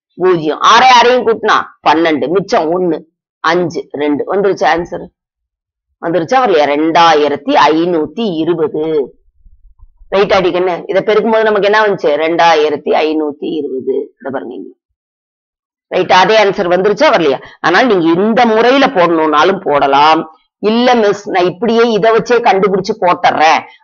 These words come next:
அப்படின்னாலும் போட்டுடலாம். இதுல பகா காரணின்னு எடுத்தீங்க அப்படின்னீங்கன்னா இந்த ஒண்ணை எடுக்க வேண்டாம். இல்ல miss, நான் சும்மா போடுறேன் அப்படின்னீங்கன்னா இந்த ஒண்ணை எடுத்துக்கலாம், ஒண்ணும் தப்பெல்லாம் கிடையாது. ஆனா ஒண்ணு தேவையில்லை. நம்ம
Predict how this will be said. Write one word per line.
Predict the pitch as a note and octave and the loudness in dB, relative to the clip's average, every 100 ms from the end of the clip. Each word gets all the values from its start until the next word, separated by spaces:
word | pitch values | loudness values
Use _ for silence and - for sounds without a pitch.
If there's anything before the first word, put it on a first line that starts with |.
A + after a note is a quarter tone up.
| - | -2
அப்படின்னாலும் | G#3+ B3 A#3 E3 E3 A#3+ | 0 2 2 2 2 0
போட்டுடலாம். | D#3+ - A#2 G2 _ _ _ | -2 -2 -8 -10 _ _ _
இதுல | B3 A#3+ - - - _ | -2 2 0 -2 -14 _
பகா | A#3 A#3+ A#3 E4 E4+ E4 C#4+ | 4 4 4 4 4 2 2
காரணின்னு | A#3+ B3 A#3+ A#3+ D4+ D#4 - | 6 6 4 4 2 2 2
எடுத்தீங்க | G3+ B3+ F#3+ D4 C#4+ D#4+ D4+ | 2 2 0 0 2 4 2
அப்படின்னீங்கன்னா | F3+ F3 D#3+ C#3 D3+ F4+ - - D#4+ | 2 -2 -2 -2 0 0 -2 -6 0
இந்த | E4+ C#4+ A#3 | 2 4 2
ஒண்ணை | B3 A#3 | 2 2
எடுக்க | E3 - G3 E3 | 2 0 0 2
வேண்டாம். | C3+ C3 C#3 D3+ C3+ - _ _ _ _ _ _ _ - | 0 0 2 2 2 -4 _ _ _ _ _ _ _ -4
இல்ல | C#4+ C4 | 0 0
miss, | G#3 - | 0 -2
நான் | D#4 | -2
சும்மா | C4+ D4 D#4+ A#3 | -2 2 2 2
போடுறேன் | G#3 F3 G3+ | 2 2 2
அப்படின்னீங்கன்னா | D#3+ F3+ A3+ A3 D#4+ F#4 | 2 2 0 2 2 4
இந்த | D4+ | 4
ஒண்ணை | C#4+ C#4 | 4 2
எடுத்துக்கலாம், | A3 G#3+ G3 C#3 | 2 2 0 0
ஒண்ணும் | D#3 E3 | 0 -2
தப்பெல்லாம் | D3+ F#3 D#3+ D#3 | -2 0 0 0
கிடையாது. | C3+ B2+ F#2+ _ _ - | -2 -4 -6 _ _ 0
ஆனா | D#4+ C4 | 2 4
ஒண்ணு | A#3+ C4+ C4 | 2 2 2
தேவையில்லை. | G3+ G3+ F#3 C3 | 2 4 2 0
நம்ம | C3+ | -2